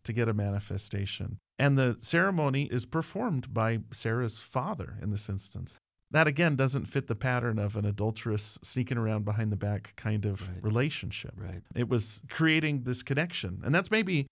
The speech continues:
Speaker 1: another angle to look at is, you phrased it so well in our outline today, creating dynastic connections.
Speaker 2: Yeah.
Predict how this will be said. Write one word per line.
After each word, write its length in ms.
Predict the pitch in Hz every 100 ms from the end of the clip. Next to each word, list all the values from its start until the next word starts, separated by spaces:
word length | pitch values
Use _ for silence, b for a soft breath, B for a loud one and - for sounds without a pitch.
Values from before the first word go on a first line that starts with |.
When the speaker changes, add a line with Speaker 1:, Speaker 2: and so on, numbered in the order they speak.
| -
Speaker 1:
another 420 | 135 156 175 170
angle 280 | 117 139 131
to 80 | 117
look 280 | 113 139 127
at 240 | 107 -
is, 320 | 107 110 - -
you 180 | 139 233
phrased 460 | - 175 139 -
it 100 | 123
so 240 | - 131 117
well 400 | 113 110 101 120
in 140 | 110
our 100 | 110
outline 380 | 107 98 110 107
today, 280 | 104 107 101 - _ _
creating 360 | - 156 147 117
dynastic 800 | 120 120 117 123 - 104 - -
connections. 560 | 101 98 - - -
Speaker 2:
Yeah. 300 | 127 131 98